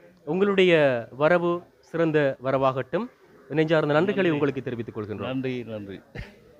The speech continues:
Speaker 1: நீங்கள் இப்போது, ஆ, கிரீன் லீஃப் ரெஸ்டாரண்ட்ஸ் அண்ட் கஃபே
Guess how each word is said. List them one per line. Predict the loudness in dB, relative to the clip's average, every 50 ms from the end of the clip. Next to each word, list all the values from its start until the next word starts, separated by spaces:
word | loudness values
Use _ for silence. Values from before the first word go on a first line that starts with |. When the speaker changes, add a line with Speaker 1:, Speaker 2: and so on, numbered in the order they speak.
| _ _
Speaker 1:
நீங்கள் | 2 4 6 6 6
இப்போது, | 6 4 4 4 4 6 6 6 6 6 4 2 -2 _ _ -20 -20 _ _ _ _ _ _ _ _ _ 0
ஆ, | 4 6 6 8 8 8 6
கிரீன் | 4 2 0 2 4 4 4 4 4 2 0 -2 -8 -14 -8
லீஃப் | -4 -2 0 2 2 2 0 0 0 0 0
ரெஸ்டாரண்ட்ஸ் | 0 2 2 2 4 2 2 2
அண்ட் | 0 0 0 2 2
கஃபே | 2 4 4 6 8 8 8 6